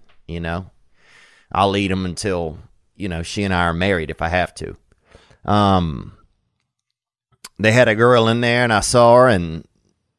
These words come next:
you know, I made some small talk, and it was, it was awkward 'cause we both had masks on, you know. Uh, having a mask on,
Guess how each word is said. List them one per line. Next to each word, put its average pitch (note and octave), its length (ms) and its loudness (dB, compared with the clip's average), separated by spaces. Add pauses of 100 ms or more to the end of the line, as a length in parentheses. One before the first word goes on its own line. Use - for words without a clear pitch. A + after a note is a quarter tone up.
(120)
you C#3+ 120 -4
know, A#2 80 -2
I G#2+ 180 2
made B2+ 220 0
some G2+ 100 -6
small A#2 340 -2
talk, F#2+ 440 -2
and F#2+ 100 -6
it G#2 100 -6
was, E2+ 360 -10 (1300)
it D3+ 100 4
was D3 140 0
awkward C#3+ 380 4
'cause A#2 140 -4
we B2+ 80 4
both C3+ 240 2
had B2+ 160 2
masks A#2+ 500 0
on, F2+ 320 -2
you F2+ 100 -4
know. F#2+ 300 0
Uh, D#2 560 -2 (1400)
having F#3 300 2
a A#2+ 40 2
mask B2 600 0
on, G#2 760 -2